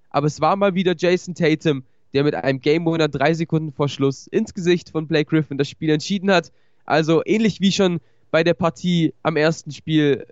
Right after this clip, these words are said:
gegen die Milwaukee Bucks. Nicht unbedingt ein wirklich überzeugendes Spiel von Jason Tatum, aber am Ende steht der Game Winner. Er ka-, er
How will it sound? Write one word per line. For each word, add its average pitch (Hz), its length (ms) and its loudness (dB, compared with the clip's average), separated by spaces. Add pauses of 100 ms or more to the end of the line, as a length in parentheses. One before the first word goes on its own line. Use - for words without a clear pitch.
(100)
gegen 160 280 0
die 156 80 -6
Milwaukee 143 420 0
Bucks. 139 300 -2 (260)
Nicht 208 180 0
unbedingt 214 380 0
ein 156 100 -6
wirklich 180 300 0
überzeugendes 143 540 -2
Spiel 113 180 -8
von 117 180 -6
Jason 127 300 -2
Tatum, 139 380 -2
aber 143 160 2
am 135 60 -4
Ende 190 220 -2
steht 190 200 -4
der 175 100 0
Game 156 260 0
Winner. 147 380 0
Er 131 120 0
ka-, 160 200 -2 (100)
er 131 360 2